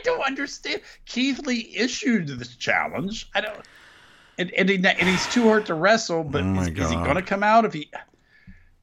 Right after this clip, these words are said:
Speaker 1: Dustin is so brave. He says, "Ring the bell."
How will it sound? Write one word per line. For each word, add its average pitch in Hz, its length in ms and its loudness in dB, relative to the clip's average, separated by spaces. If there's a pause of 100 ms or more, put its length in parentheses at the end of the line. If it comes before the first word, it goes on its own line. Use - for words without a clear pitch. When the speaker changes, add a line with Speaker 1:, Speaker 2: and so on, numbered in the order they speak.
(140)
Speaker 1:
Dustin 156 440 -2
is 131 140 -2
so 123 220 2
brave. 104 480 0
He 107 160 -8
says, 101 300 -2
"Ring 98 260 0
the 95 80 0
bell." 95 560 4